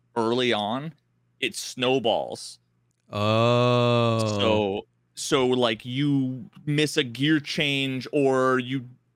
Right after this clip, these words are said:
Speaker 1: get a little bit of airtime so that you're not on the ground accelerating. It,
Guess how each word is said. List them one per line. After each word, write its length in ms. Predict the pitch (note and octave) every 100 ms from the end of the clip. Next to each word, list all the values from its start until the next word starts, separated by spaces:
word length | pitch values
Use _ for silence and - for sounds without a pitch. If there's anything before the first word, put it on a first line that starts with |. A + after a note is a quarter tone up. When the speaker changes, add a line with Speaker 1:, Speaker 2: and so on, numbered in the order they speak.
| _ -
Speaker 1:
get 160 | D#3
a 40 | C#3+
little 280 | D#3+ F#3
bit 140 | F3 F#3
of 80 | E3
airtime 580 | E3 F3 - D3 C3+
so 140 | B2 C#3+
that 100 | B2+
you're 140 | A#2+
not 240 | B2+ C3+ A#2+
on 100 | B2
the 80 |
ground 320 | A2+ B2 B2 A#2+
accelerating. 800 | - - B2+ B2+ A#2 A2+ G#2+ G#2+
It, 200 | B2